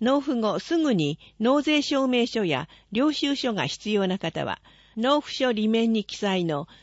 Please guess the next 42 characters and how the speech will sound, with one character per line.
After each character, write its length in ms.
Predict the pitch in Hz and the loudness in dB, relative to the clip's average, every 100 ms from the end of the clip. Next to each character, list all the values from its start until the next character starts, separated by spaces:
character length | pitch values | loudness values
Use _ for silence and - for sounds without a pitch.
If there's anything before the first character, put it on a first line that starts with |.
| _ _ | _ _
金 280 | - 262 285 | -2 2 4
融 200 | 262 233 | 2 -2
機 160 | - - | -6 -4
関、 280 | 151 127 - _ - | -4 -4 -10 _ -4
コ 160 | 247 | 0
ン 80 | 285 | 2
ビ 140 | 294 | 4
ニ 120 | 294 277 | 4 4
エ 80 | |
ン 40 | 269 | 2
ス 180 | - 226 | 0 -4
ス 80 | |
ト 200 | - 247 | 0 0
ア 80 | 190 | 2
の 140 | 147 135 | 0 -2
窓 280 | 156 226 | 0 0
口 240 | 247 202 139 | 0 -2 -2
で 260 | 151 - - | -2 -4 -2
納 200 | 180 175 | 0 0
付 160 | 156 | -2
し 100 | 143 | -6
て 120 | - 135 | -4 -4
く 80 | |
だ 120 | 131 127 | -4 -6
さ 200 | - 95 | -6 -8
い。 80 | - _ _ _ _ _ _ _ _ _ _ _ _ _ _ _ _ _ | -10 _ _ _ _ _ _ _ _ _ _ _ _ _ _ _ _ _
納 180 | 240 262 | 2 2
付 160 | 269 247 | 4 2
後 200 | 226 - | 2 0
す 180 | - 311 | -4 -2
ぐ 140 | 294 | 0
の 240 | 208 139 - _ _ | 2 0 -4 _ _
納 180 | 214 240 | 0 2
税 180 | 233 233 | 2 2
証 240 | 233 214 | 0 0
明 160 | 196 190 | 0 0
書 160 | 190 | 0
の 80 | 180 | -2
発 260 | 202 170 - | -2 -6 -4
行 180 | 170 | -4
に 180 | 151 135 | -4 -4
は、 200 | 113 127 | -8 -10